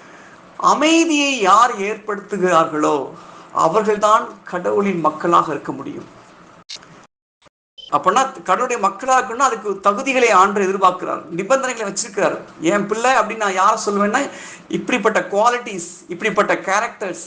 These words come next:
இப்படிப்பட்ட குணாதிசயங்கள்லாம் யாருக்கு இருக்குதோ அவங்க தான் என் பிள்ளைகள் அப்படின்னு ஆண்டவர் சொல்றார். இப்ப முதல் காரியமாக அமைதியை ஏற்படுத்துவோர். ஃபர்ஸ்ட் அமைதியை ஏற்படுத்தும் முதல்ல நமக்கு, நம்ம அமைதியா இருக்கணும், நமக்குள்ள அந்த சமாதானம் இருக்கணும்.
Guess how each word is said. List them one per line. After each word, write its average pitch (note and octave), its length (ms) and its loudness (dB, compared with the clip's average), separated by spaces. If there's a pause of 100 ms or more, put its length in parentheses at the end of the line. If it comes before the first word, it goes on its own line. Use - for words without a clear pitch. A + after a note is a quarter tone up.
இப்படிப்பட்ட G#3 520 0
குணாதிசயங்கள்லாம் G#3+ 920 -2
யாருக்கு G3 380 6
இருக்குதோ F3+ 400 -2 (340)
அவங்க G#3 360 2
தான் B3 220 6
என் G#3 200 -6
பிள்ளைகள் E3+ 640 -2
அப்படின்னு F#3+ 220 2
ஆண்டவர் D#3+ 360 2
சொல்றார். - 260 -10 (1000)
இப்ப - 140 -6
முதல் D4 320 2
காரியமாக G3+ 720 -2
அமைதியை C4 760 2
ஏற்படுத்துவோர். E3+ 600 -2 (100)
ஃபர்ஸ்ட் - 340 -2 (840)
அமைதியை B3 380 0
ஏற்படுத்தும் A3 500 -2
முதல்ல C#4 240 2
நமக்கு, C4 640 -2 (180)
நம்ம A3 340 2
அமைதியா C4 400 2
இருக்கணும், F#3 200 -6
நமக்குள்ள C4 580 0
அந்த A3+ 140 2
சமாதானம் G#3+ 580 0
இருக்கணும். D3+ 240 -10